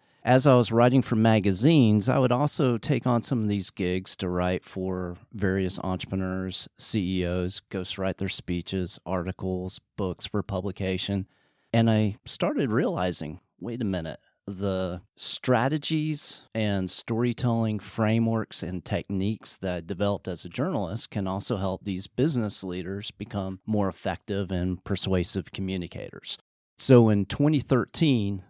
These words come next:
that's when I decided, "Wait a minute, let's build a business around this." And that's how I started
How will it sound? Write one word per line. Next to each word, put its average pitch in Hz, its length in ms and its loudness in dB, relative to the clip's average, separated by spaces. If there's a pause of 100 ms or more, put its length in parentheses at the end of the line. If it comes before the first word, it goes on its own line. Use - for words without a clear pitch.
that's 113 220 -2
when 110 140 0
I 110 40 0
decided, 104 380 -4 (120)
"Wait 254 180 -6
a - 20 -4
minute, - 240 -8
let's - 320 -4
build 131 360 4
a 113 160 -2
business 101 760 -2
around 87 560 -4
this." - 380 -8 (100)
And 95 220 -6
that's - 400 -4 (120)
how 101 180 -2
I 90 60 0
started 92 640 -2